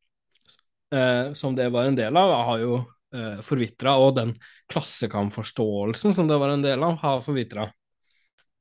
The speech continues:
Sånn at liksom nå, nettopp fordi at man har glidd over til det der partnerskapstanken, at der det norske arbeiderne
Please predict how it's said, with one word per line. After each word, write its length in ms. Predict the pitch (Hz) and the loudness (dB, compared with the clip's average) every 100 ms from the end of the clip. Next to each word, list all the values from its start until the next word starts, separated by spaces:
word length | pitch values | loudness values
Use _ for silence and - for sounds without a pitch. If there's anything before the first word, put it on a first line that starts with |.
| - | -4
Sånn 140 | 123 | -2
at 60 | 143 | 0
liksom 160 | 139 135 | 2 4
nå, 100 | 143 131 - - - - | 4 2 -4 -20 -18 -2
nettopp 280 | 135 - 156 | 0 0 4
fordi 160 | 220 | 4
at 100 | 160 147 | 6 6
man 80 | |
har 120 | 151 135 | 4 4
glidd 200 | 143 135 | 4 4
over 320 | 113 110 120 | 2 0 -2
til 200 | 143 135 | -4 -4
det 80 | 110 | -4
der 340 | 104 117 107 - | -2 -2 -4 -4
partnerskapstanken, 1900 | 131 107 117 - 117 123 - - - - _ _ _ - 120 101 - 214 208 | -2 -2 -4 -6 -4 -4 -6 -10 -10 -16 _ _ _ -2 -2 -2 2 4 4
at 260 | 131 - - _ _ _ _ _ _ 143 | 2 -4 -18 _ _ _ _ _ _ 2
der 140 | 127 | 4
det 60 | 131 | 6
norske 560 | 147 143 - - - 120 | 4 4 -2 -8 -4 -2
arbeiderne 560 | 123 127 110 107 123 | 0 0 0 0 -2